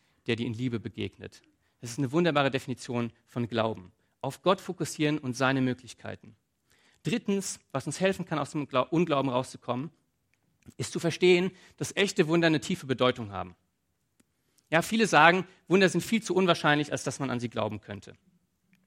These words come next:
Wenn es keinen Schöpfergott gibt, würde ich dir zustimmen, aber wenn es ihn gibt, wie wahrscheinlich ist es dann, dass Wunder passieren? Naja, das hängt davon ab, was für Gründe Gott hat, irgendwas zu tun oder nicht zu tun.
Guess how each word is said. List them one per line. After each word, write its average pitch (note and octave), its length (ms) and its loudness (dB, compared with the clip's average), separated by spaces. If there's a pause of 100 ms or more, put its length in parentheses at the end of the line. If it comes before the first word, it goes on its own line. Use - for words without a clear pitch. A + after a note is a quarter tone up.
(680)
Wenn C#3+ 120 4
es D3+ 120 0
keinen A#3+ 260 8
Schöpfergott E3+ 500 4
gibt, G#3 200 -2
würde D3+ 120 -2
ich C3+ 80 -10
dir B2+ 120 -2
zustimmen, F#3 500 -2 (540)
aber C#3 220 4
wenn A3+ 140 6
es B3 120 2
ihn F3+ 140 2
gibt, G3+ 320 0
wie E3 100 -8
wahrscheinlich G3 440 -2
ist F3 120 -8
es D#3+ 100 -10
dann, A3+ 180 0
dass A2+ 180 -4
Wunder A2+ 180 -2
passieren? G2 520 -12 (500)
Naja, C3+ 260 2
das F#3+ 160 -2
hängt F#3+ 160 -2
davon E3 240 -2
ab, D#3+ 160 0
was D#3 140 -6
für E3 100 -4
Gründe G3 320 2
Gott - 340 -4
hat, D3 180 2
irgendwas C#3 340 -4
zu - 100 -12
tun E3+ 240 -6
oder E3 200 0
nicht G#3+ 240 -4
zu A#2+ 120 -14
tun. F#2 300 -20